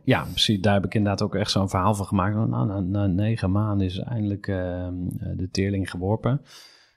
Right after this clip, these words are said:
Voor, eh, ondernemers die nee naar groei voor, weet ik het eigenlijk niet precies. Eh, ik vond jouw, eh, verhaal, want we hadden net ook een mooi gesprek, eh, ook interessant dat je zegt van, "Hey, maar als je jezelf onder druk zet, kan je ook binnen tien minuten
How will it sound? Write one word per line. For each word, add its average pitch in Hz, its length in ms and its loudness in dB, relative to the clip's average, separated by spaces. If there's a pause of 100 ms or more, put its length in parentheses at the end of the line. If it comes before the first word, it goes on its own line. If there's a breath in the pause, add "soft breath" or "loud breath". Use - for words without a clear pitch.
Voor, 90 720 -4
eh, 90 240 -6
ondernemers 95 520 -4
die 92 100 -4
nee 90 140 -2
naar 85 100 -6
groei 104 240 0
voor, 82 240 -2
weet 85 120 -4
ik 87 100 -6
het - 80 -10
eigenlijk 80 180 -10
niet 87 140 -2
precies. - 460 -6 (1400 soft breath)
Eh, 87 340 -4
ik 104 160 -6
vond 104 140 2
jouw, 101 460 4
eh, 101 380 2
verhaal, 101 320 -2
want 113 140 2
we - 40 -10
hadden 85 200 -4
net 87 140 -6
ook 92 140 -4
een 95 60 0
mooi 90 200 -2
gesprek, - 420 -4
eh, 90 380 -4
ook 101 140 0
interessant 101 400 0
dat 98 100 -2
je - 60 -12
zegt - 140 -4
van, 101 100 0
"Hey, 95 140 0
maar 85 140 -4
als 90 180 -6
je 104 60 -2
jezelf 95 320 0
onder 92 200 -2
druk 107 220 -2
zet, 87 220 -4
kan 92 160 -4
je 90 60 -4
ook 101 220 -4
binnen 98 280 -2
tien 120 200 2
minuten 120 580 2